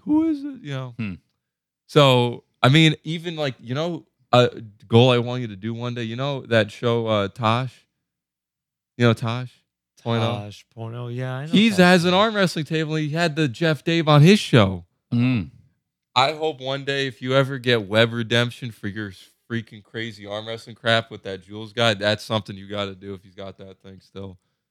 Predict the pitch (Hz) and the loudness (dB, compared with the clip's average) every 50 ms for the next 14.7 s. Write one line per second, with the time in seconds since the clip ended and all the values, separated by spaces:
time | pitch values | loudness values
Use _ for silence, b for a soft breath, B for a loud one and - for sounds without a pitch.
0 | _ _ _ _ _ _ - 95 95 92 90 90 90 127 127 120 120 131 131 127 | _ _ _ _ _ _ -4 -2 -2 -2 -2 -4 -8 -8 -6 -4 -4 -4 -4 -4
1 | 131 135 123 120 131 120 113 _ - 127 120 110 _ - 135 127 127 127 120 120 | -6 -8 -8 -8 -10 -12 -12 _ -14 -14 -14 -14 _ -14 -12 -10 -10 -10 -8 -8
2 | 120 120 117 113 _ _ _ _ _ _ _ - 139 135 135 139 135 - - - | -8 -8 -8 -10 _ _ _ _ _ _ _ 0 4 4 6 4 4 2 -4 -8
3 | 151 139 120 - - 113 117 117 113 110 107 101 _ _ _ - 165 220 247 254 | -10 -8 -8 -6 -6 -2 -2 -2 -2 -2 -6 -10 _ _ _ 6 8 8 8 8
4 | 127 123 - 196 202 208 196 196 165 165 165 170 180 185 180 143 139 151 156 165 | 6 6 6 6 6 6 6 6 6 6 8 8 8 6 6 4 2 2 2 4
5 | 165 165 160 165 170 185 190 180 - 151 143 151 165 175 - _ _ - 143 139 | 6 6 6 6 4 2 -2 -4 -2 0 0 0 0 -2 -8 _ _ -12 -10 -2
6 | 135 127 151 196 214 196 160 165 165 160 160 151 143 - 165 156 143 - - 139 | 4 6 6 6 6 4 4 4 4 6 4 4 2 -2 -4 -6 -8 -10 -8 -4
7 | 151 143 - - 151 143 139 139 135 135 135 135 131 - - 147 139 120 110 104 | -4 -4 -4 0 2 2 2 2 2 0 -4 -6 -6 -10 -14 -14 -12 -12 -12 -12
8 | _ - 101 87 113 117 123 131 131 120 113 113 117 - - - - 185 135 131 | _ -12 -4 0 2 4 4 4 2 0 0 2 4 6 6 6 6 6 6 6
9 | 131 131 - 165 175 160 120 120 180 - - 190 185 160 135 120 113 107 107 98 | 4 4 4 2 2 2 2 2 2 6 6 6 6 8 6 6 6 4 4 4
10 | 104 101 98 95 92 95 95 98 113 143 139 110 104 151 147 139 131 110 95 92 | 4 4 4 4 4 2 2 2 0 0 0 0 2 4 4 6 6 6 4 2
11 | 87 87 85 82 85 82 82 82 139 147 165 175 180 165 160 160 170 175 170 147 | 2 0 -2 -2 -2 -4 2 4 4 6 6 6 6 6 6 6 6 6 8 8
12 | 143 131 123 - - 139 143 160 160 - - 160 156 156 151 156 156 - 160 143 | 8 8 6 4 4 2 4 4 2 2 2 4 4 6 6 4 4 4 2 0
13 | 127 123 117 117 117 120 123 127 135 135 131 127 120 110 117 131 131 123 113 120 | 2 2 2 4 6 6 8 8 8 6 6 6 4 6 6 6 6 6 4 0
14 | 117 117 120 127 127 120 - - 135 135 135 135 131 | 2 4 4 4 4 2 2 4 6 8 8 8 6